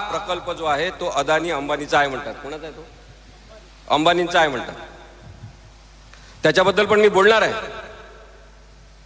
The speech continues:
मोठ्या मोठ्या लोकांनी तुम्हाला सांगितलं की तुम्ही तो प्रोजेक्ट राबवण्याची सुरुवात करता, पण त्याला आपण म्हणतो की लँड सिलेक्शन, साईट सिलेक्शन,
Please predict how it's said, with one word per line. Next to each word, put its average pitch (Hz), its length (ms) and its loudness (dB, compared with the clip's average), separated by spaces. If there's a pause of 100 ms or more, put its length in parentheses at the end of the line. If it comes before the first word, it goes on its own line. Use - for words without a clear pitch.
(840)
मोठ्या 185 320 4
मोठ्या 233 640 4
लोकांनी 208 380 2
तुम्हाला 202 320 4
सांगितलं 165 600 0 (140)
की 170 60 -2
तुम्ही 185 260 2
तो 214 60 0
प्रोजेक्ट 170 420 -4
राबवण्याची 190 460 0
सुरुवात 147 380 0
करता, 107 260 -6 (1500)
पण 226 240 6 (440)
त्याला 175 180 4
आपण 196 220 0
म्हणतो 185 300 -4
की 180 340 -6 (420)
लँड 160 320 0
सिलेक्शन, 147 440 -6 (180)
साईट 196 260 -2
सिलेक्शन, 160 460 -2